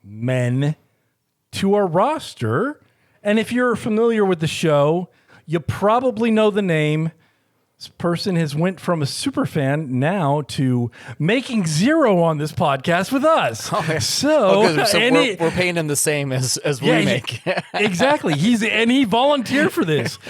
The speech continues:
Speaker 1: We offered it, and he actually
Speaker 2: Whoa.
Speaker 1: said yes.
Speaker 2: Such a,
Speaker 1: I know.
Speaker 2: such a, you know, uh,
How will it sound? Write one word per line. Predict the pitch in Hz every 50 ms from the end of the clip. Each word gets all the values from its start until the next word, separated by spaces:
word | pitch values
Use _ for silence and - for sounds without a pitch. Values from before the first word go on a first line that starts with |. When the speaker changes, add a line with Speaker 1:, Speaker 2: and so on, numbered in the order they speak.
| 139 147 110
Speaker 1:
We | 147 139 147 165 220 269 277 226
offered | 170 160 160 202 233 247 233 - 285 269
it, | 285 311 302 233 180
and | 180 175 180
he | 202 233 277 254 196
actually | 190 196 190 220 226 - - - 208 185 190 185 170 160
Speaker 2:
Whoa. | 156 190 208 214 226 233 226 214 185 156
Speaker 1:
said | 139 - 220 190 170
yes. | 196 240 254 190 160 151 -
Speaker 2:
Such | 175 170 - -
a, | 156 139 131
Speaker 1:
I | 135 170 185
know. | 190 196 185 156 139 127
Speaker 2:
such | - 165 139 -
a, | 139 127 123 120 117 113
you | 127 131
know, | 131 120 117 113 113 113 104 - _ 339 _ _ _ _ -
uh, | - 110 107 104 104 -